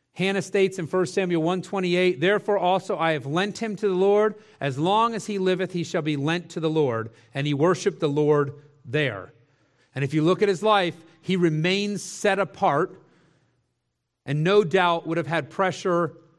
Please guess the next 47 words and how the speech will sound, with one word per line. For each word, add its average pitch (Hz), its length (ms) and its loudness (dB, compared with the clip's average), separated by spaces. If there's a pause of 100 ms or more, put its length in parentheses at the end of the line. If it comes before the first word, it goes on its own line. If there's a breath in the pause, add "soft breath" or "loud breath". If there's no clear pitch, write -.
(140)
otherwise. 139 800 -2 (1500)
Right 170 220 2
away, 185 200 2
when 165 200 -2
we 170 100 -2
read 170 220 2
the 170 80 2
Old 170 160 0
Testament 160 340 -4
stories, 165 340 0
we 151 80 0
often 151 200 -2
say, 151 120 -2
"Well, 180 180 4
it's 175 140 -6
easier 175 340 0
for 156 120 -4
them 151 160 -2
to 151 60 -8
be 127 100 -8
set 117 200 -8
apart. 110 420 -8 (360 soft breath)
They 160 80 0
don't 180 120 2
have 185 100 4
the 151 60 -4
same 156 240 -4
temptations. 147 580 -2
They 170 60 0
don't 165 80 -2
have 135 60 -12
the - 40 -10
same 160 160 -2
opportunities. 151 540 -2
They 175 80 0
don't 185 100 -4
live 180 120 0
in 165 60 -4
the 156 60 -4
same 160 320 -4
world, 156 380 2 (240 loud breath)
the 151 80 -4
same 165 480 -2 (440 loud breath)
pressures 151 640 -2
that 139 140 0
I 143 160 0
have." 113 500 -10